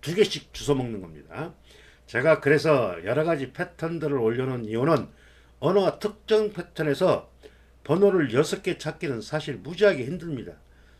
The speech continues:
제가 이렇게 설명드리는 것들은 그냥 주워 먹는 패턴들이에요. 이런 것들은 초딩도 주워 먹는 겁니다. 여러분들이 바쁘시다 보니까 잘 안 보시겠지만은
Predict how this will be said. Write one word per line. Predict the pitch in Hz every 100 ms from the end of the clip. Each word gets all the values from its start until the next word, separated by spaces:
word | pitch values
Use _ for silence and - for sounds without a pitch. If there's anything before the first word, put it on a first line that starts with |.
| _
제가 | - 185 214
이렇게 | 175 190
설명드리는 | - 185 214 226 214 147 156 156 147
것들은 | 131 139 165 92 - - -
그냥 | - 202 190
주워 | 123 185
먹는 | 208 226 240
패턴들이에요. | 226 147 151 147 120 90 85 _ - - - -
이런 | 151 214
것들은 | 208 214 170 101
초딩도 | - 220 226 247 214
주워 | - 92 117
먹는 | 117 107
겁니다. | 92 87 71 87 151 _ _ _ _ _ _ -
여러분들이 | 101 143 151 156 135 117
바쁘시다 | - 113 131 - 151
보니까 | 131 117 110 120
잘 | 117 117
안 | 98
보시겠지만은 | 113 123 127 127 107 107 104 156 170 156 123 95 82